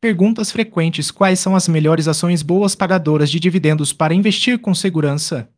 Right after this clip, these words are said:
Para investir com segurança, você pode olhar para empresas como Itaú, Ambev e Taesa. Como eu encontro ações boas pagadoras de dividendos?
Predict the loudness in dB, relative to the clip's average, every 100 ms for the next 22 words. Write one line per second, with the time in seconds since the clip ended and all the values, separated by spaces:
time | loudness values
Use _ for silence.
0 | _ _ -2 0 2 0 0 0 0 -2
1 | 0 2 2 0 -4 -6 -4 -2 0 0
2 | 2 2 2 0 0 0 2 0 0 -2
3 | -2 -2 0 0 -2 -4 -2 2 2 -2
4 | -10 -8 -4 -2 -2 -2 -6 -14 _ _
5 | _ _ 0 4 4 4 2 2 2 2
6 | 4 0 2 2 2 0 -2 2 2 2
7 | 2 0 2 2 2 -2 -6 -8 -10